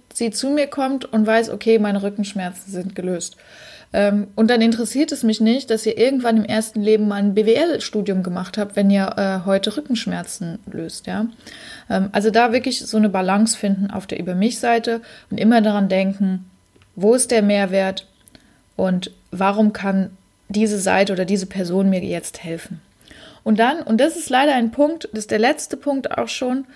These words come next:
ähm, der geht immer wieder verloren und ich weiß gar nicht warum. Dann hat man ein schönes Foto, eine tolle Überschrift, bringt richtigen Mehrwert und dann fehlt am Ende der Call to Action.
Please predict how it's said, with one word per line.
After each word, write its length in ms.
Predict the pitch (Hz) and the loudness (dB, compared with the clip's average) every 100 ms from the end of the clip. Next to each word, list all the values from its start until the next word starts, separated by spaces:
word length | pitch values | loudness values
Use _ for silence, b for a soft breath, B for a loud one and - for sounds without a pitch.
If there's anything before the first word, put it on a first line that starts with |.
| B B B | B B B
ähm, 560 | 214 220 220 214 220 220 _ _ | 2 4 6 6 4 0 _ _
der 80 | 226 | 2
geht 260 | 233 233 - | 2 0 2
immer 300 | 311 359 277 | 2 2 0
wieder 240 | 285 285 | 2 2
verloren 540 | 294 240 240 247 233 | 2 -2 0 2 2
und 120 | 233 214 | 2 0
ich 180 | 214 220 | -2 -2
weiß 280 | 226 254 | -2 -2
gar 200 | - 214 | -2 2
nicht 200 | 220 226 | 2 2
warum. 640 | 220 202 220 208 254 277 - | -4 -2 2 2 0 -4 -6
Dann 320 | 226 220 226 - | 2 4 2 -4
hat 240 | - 254 254 | -6 -4 0
man 140 | 254 | 0
ein 20 | |
schönes 360 | 254 277 285 294 | 0 0 0 -4
Foto, 380 | - 247 240 240 | -2 -2 0 2
eine 200 | 226 226 | 2 0
tolle 360 | - 240 254 | -6 -4 -2
Überschrift, 680 | 247 240 233 - 233 240 - B B B B | -2 0 0 -2 -2 -2 -8 B B B B
bringt 280 | 233 240 247 | 2 2 2
richtigen 360 | 269 - 277 | -2 -2 2
Mehrwert 560 | 240 233 233 240 240 233 b b b b _ _ _ _ _ | 4 4 4 2 2 -2 b b b b _ _ _ _ _
und 140 | 220 | 2
dann 120 | 214 202 | 2 2
fehlt 320 | - 254 247 | 2 4 4
am 140 | 214 | 0
Ende 220 | 208 208 | 0 0
der 120 | 196 196 | -2 -4
Call 220 | - 185 | -8 -10
to 140 | - | -8
Action. 500 | - - - 185 196 | -12 -12 -10 -10 -10